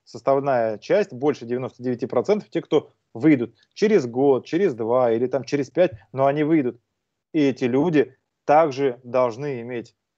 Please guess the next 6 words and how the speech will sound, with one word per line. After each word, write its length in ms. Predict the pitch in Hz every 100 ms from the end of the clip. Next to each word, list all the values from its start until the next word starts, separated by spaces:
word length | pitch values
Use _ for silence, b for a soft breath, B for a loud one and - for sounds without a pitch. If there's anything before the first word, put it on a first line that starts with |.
| _
законное 580 | 127 110 117 147 120 101
право 560 | - 123 156 160 113 _ _ -
выбирать 600 | 120 117 139 135 110 _
власть, 340 | 110 117 180 -
потому 360 | - 131 131
что 220 | 120 139